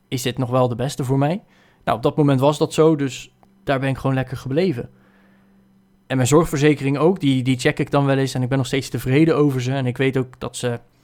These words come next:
voor de zorgaanbieders ook, eh, erg fijn zijn. Maar, ja, beste luisteraar, stap jij nog wel eens over? En hoe vaak controleer je dat? Want, ja, ik, ik ben daar misschien net iets te lui in.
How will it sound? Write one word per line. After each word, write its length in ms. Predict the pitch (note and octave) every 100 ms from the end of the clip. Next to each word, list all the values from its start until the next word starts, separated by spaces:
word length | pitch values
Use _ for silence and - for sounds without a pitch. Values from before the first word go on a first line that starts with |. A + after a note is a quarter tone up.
| _ _
voor 240 | - C#3
de 80 | B2+
zorgaanbieders 840 | A#2 D3 - A#2+ B2+ C3+ C3 B2
ook, 260 | C#3+ C#3+ -
eh, 180 | - - - -
erg 260 | C#3 -
fijn 300 | - C#3+ C#3+
zijn. 320 | B2+ C3 C#3+ - _ _ _ _ _ _ _ _ _ _ _ _
Maar, 360 | - D#3 F3 - _ _ _ _ _ _ _ _ _ _ _ -
ja, 160 | D#3
beste 180 | D#3+ D3+
luisteraar, 340 | F3+ F#3+ D3+
stap 220 | C3+ D#3 C3
jij 160 | F3
nog 140 | C4+ C#3
wel 120 | D3
eens 160 | C3+
over? 420 | - C#3 B2 A#2 - _ _
En 100 | C#3+
hoe 80 | D3
vaak 200 | D3+ C#3+
controleer 480 | D#3+ C#3 C#3+ E3+ D#3+
je 60 |
dat? 220 | - -
Want, 300 | - C#3 C3+ - - - _ _ _ _ _ -
ja, 280 | - A#2+ B2
ik, 240 | D3+ - -
ik 200 | E3 D#3+
ben 160 | E3 D#3
daar 300 | D3 C#3+ C3+
misschien 400 | C3+ - D3+ C#3+
net 220 | D3+ D#3
iets 260 | - D#3+ -
te 100 | -
lui 280 | C3+ C#3+ E3+
in. 320 | D3+ F#3+ D4+